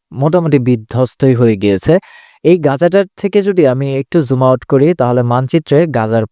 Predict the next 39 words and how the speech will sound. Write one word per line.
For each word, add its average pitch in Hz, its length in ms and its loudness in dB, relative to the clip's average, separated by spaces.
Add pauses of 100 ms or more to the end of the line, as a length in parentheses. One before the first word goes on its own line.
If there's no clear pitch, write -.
(100)
পাশেই, 127 400 0 (100)
এই 135 180 -2
পবিত্র 175 480 -2
স্থানটার 123 540 -6
পাশেই 143 420 -4 (360)
একটা 143 200 -4
নোংরা 147 460 0
জায়গা 110 280 -2
দেখতে 101 280 -8
পাচ্ছি। - 320 -10
আপনারা 143 260 -2
দেখতে 170 220 0
পাচ্ছেন 160 280 -2
কিনা 165 160 0
বলতে 151 220 2
পারি 156 180 2
না, 165 120 -2
তবে 147 200 -2
একটা 120 160 -4
নোংরা 143 300 -2
জায়গা 123 320 -2
দেখা 127 240 -2
যাচ্ছে। 117 380 -2 (640)
এখন 170 540 -4 (140)
প্রশ্ন 156 280 0 (100)
হচ্ছে, 175 400 0 (100)
এই 226 160 0
নোংরা 165 300 0
জায়গাটার 117 580 0 (420)
পাশেই 147 360 0
হচ্ছে 151 340 -2
আমাদের 127 320 -2
অনেক 127 260 -2
প্রভাবশালী 131 640 -2
বা 117 120 -2
হচ্ছে 120 220 -4
ক্ষমতাসীন 127 580 -2
দেশ 135 280 0
আছে, 175 340 -2